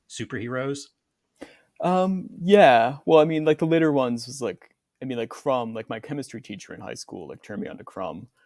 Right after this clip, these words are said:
Speaker 2: um, which he probably shouldn't have, 'cause I was, like, fifteen. Um,
Speaker 1: Yeah,
Speaker 2: and it was,
Speaker 1: coming
Speaker 2: like,
Speaker 1: to
Speaker 2: around
Speaker 1: Crumb
Speaker 2: that
Speaker 1: from chemistry is, uh,
Speaker 2: <laughs>
Speaker 1: definitely
Speaker 2: Yeah.
Speaker 1: not something to, to give to teenagers, I don't think. <laughs>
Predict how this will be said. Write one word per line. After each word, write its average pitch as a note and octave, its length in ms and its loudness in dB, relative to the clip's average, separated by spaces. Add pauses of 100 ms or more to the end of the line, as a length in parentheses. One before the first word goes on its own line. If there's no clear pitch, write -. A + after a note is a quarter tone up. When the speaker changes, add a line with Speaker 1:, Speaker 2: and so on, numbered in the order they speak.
(400)
Speaker 2:
um, G2 500 -10
which - 160 -14
he A2+ 60 -14
probably F#2 320 -6
shouldn't F#2+ 280 -10
have, E2+ 260 -8
'cause - 120 -20
I - 60 -8
was, - 200 -10
like, - 120 -20
fifteen. G2 640 -12 (640)
Um, G2 500 -2 (220)
Speaker 1:
Yeah, C#3+ 120 4
Speaker 2:
and A#2 60 2
it A#2+ 40 0
was, G2 80 0
Speaker 1:
coming G#2+ 100 4
Speaker 2:
like, - 20 2
Speaker 1:
to A#2+ 60 0
Speaker 2:
around C3 220 4
Speaker 1:
Crumb - 0 -
Speaker 2:
that F3 160 2
Speaker 1:
from C#3 320 0
chemistry C#3 680 -4
is, A2+ 340 -6
uh, A2+ 260 2 (540)
Speaker 2:
<laughs> G#3+ 440 -6
Speaker 1:
definitely E3 380 0
Speaker 2:
Yeah. - 0 -
Speaker 1:
not D#3 180 0
something C#3 340 -4
to, C3 180 -4
to - 100 -10
give A#2+ 200 -6
to C#3 60 -6
teenagers, C3 500 -6
I A2+ 60 -6
don't G#2+ 240 -10
think. - 600 -12
<laughs> - 60 -20